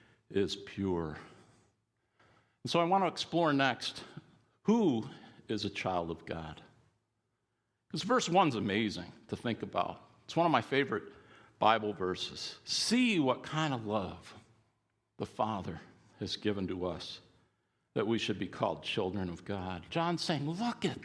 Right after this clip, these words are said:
this. This is so amazing, so extravagant, so lavish, over-the-top love God has shown." But who is he writing to?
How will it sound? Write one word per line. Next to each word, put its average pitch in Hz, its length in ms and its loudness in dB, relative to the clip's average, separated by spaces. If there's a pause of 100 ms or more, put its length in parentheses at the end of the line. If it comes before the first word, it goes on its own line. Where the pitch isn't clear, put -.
(140)
this. - 640 -4 (720)
This - 220 0
is 190 100 2
so 208 140 2
amazing, 202 800 2
so 208 220 0
extravagant, 185 920 0 (640)
so 202 220 4
lavish, 170 920 2 (600)
over-the-top 175 920 4 (180)
love 117 560 2
God 110 340 -2
has 107 100 -4
shown." 104 500 0 (1600)
But 139 120 2
who 180 160 2
is 165 80 -2
he 170 100 -2
writing 190 380 -2
to? - 240 -8